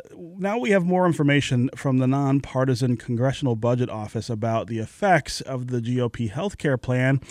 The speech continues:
What do we know about what it will mean for people here in Michigan? What will this look like in a state that, A, voted for Donald Trump, uh, to be president of the United States, but also is a state that took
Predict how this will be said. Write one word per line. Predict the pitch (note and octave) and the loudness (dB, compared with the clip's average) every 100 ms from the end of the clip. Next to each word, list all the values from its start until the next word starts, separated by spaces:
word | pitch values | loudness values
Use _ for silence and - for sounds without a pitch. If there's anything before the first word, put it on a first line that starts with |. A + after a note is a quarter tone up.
| - - - | -20 -20 -20
What | - | -12
do | C4+ | -8
we | F4 F4+ | -6 -4
know | C3 C3+ A#2 B2 A#2+ | -2 0 0 0 -2
about | C3+ A#2+ A#2 - | -6 -6 -6 -4
what | A2+ C#3+ | -2 -2
it | F3 | -2
will | D3+ D#3+ | -2 0
mean | B2+ A2+ A#2 A#2 | 2 2 2 0
for | A#2+ - C3 | -2 -6 -6
people | - G#2 - A2 | -6 -8 -4 -6
here | G#2 - G#2+ G#2+ G#2+ G#2 - - _ | -6 -8 -4 -2 -2 -6 -10 -20 _
in | - A2 A2 A2 - | -4 0 2 0 -2
Michigan? | D#3+ C#3+ - A2 F#2 E2+ | 0 2 2 -2 -4 -8
What | A2+ D3 | -8 -6
will | F3 F#3+ | -4 -2
this | D#3 D#3 - | 0 -2 -2
look | A2 B2 D#3 - | -2 4 4 2
like | A2+ G#2+ A2+ - - - | -2 -2 -4 -6 -20 -12
in | - A#2+ | -2 0
a | |
state | A2 - B2+ C3 C3 | 0 2 2 2 0
that, | B2 B2 | -2 -2
A, | - A#2+ C#3 | -4 -2 -2
voted | A#2 B2 E3+ | -2 -4 -4
for | C#3+ | -8
Donald | A#2+ G#2+ G#2 | -6 -4 -6
Trump, | - G#2+ G3+ - - | -6 -8 -8 -12 -12
uh, | A#2 G#2 A2 | -10 -10 -12
to | - | -10
be | A2 A2 | -4 -4
president | G#2 A2+ G2+ A#2 G#2+ | -4 -4 -4 -4 -4
of | |
the | G#2+ | -4
United | G#2+ A2 | -4 -4
States, | G#2+ C#3 E3+ - | -4 0 0 -2
but | D3+ D#3+ D#3+ | -4 -4 -2
also | - B3+ - E4 | -6 -6 -4 -4
is | G3+ | -2
a | |
state | E3+ D3 D3+ D#3+ - - - | -2 0 0 -2 -18 -20 -4
that | C3+ D3+ - _ _ | 2 2 0 _ _
took | - A3 A3 - | -6 -2 -2 -6